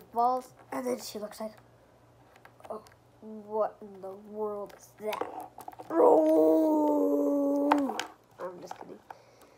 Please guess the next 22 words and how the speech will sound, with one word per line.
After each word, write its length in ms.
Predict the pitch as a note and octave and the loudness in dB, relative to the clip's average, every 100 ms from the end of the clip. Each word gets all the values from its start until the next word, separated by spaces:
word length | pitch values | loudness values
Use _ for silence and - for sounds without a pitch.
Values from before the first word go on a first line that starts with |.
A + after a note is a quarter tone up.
| _ - - - - - - | _ -20 -20 -20 -20 -16 -8
I 100 | G#3 | -6
don't 120 | G3+ | -6
know 80 | - | -10
how 320 | G#3 F#3 - - | -12 -10 -10 -12
the 80 | - - | -12 -12
Indoraptor 600 | D#3 B2 D2+ - - E2 | -12 -14 -14 -14 -12 -12
actually 280 | - - | -14 -16
sound, 420 | - - G#2+ G#2+ D#2+ - | -18 -16 -16 -16 -18 -20
sounds. 640 | - D2 D2 - - - - - - _ _ - - - _ - - - - _ _ _ - _ - - - _ _ - - - - - _ - _ _ _ - - - - - - _ _ | -18 -16 -16 -18 -20 -20 -16 -14 -14 _ _ -20 -20 -20 _ -20 -20 -20 -20 _ _ _ -20 _ -20 -20 -20 _ _ -20 -20 -20 -20 -20 _ -20 _ _ _ -20 -20 -20 -20 -20 -20 _ _
I 40 | B3+ | -10
haven't 240 | A#3+ G#3 | -10 -10
watched 240 | G3+ - - | -10 -10 -14
the 60 | |
movie 260 | G3+ F#3+ G3 | -14 -12 -10
in 80 | G3 | -10
a 40 | |
while. 280 | G3 G3+ G3 - - _ - - - - - - - - - - - - - - - - - - - - - | -8 -8 -8 -12 -20 _ -20 -20 -20 -20 -20 -20 -18 -16 -14 -10 -10 -10 -14 -12 -10 -10 -14 -20 -20 -14 -4
Okay, 200 | F#4 G#3+ - - - - - - | 0 -2 -4 -16 -20 -20 -20 -20
let's 120 | B3+ D4+ | -14 -10
get 100 | D#4 | -8
back 180 | B3 | -8
up. 160 | A#3 - | -10 -12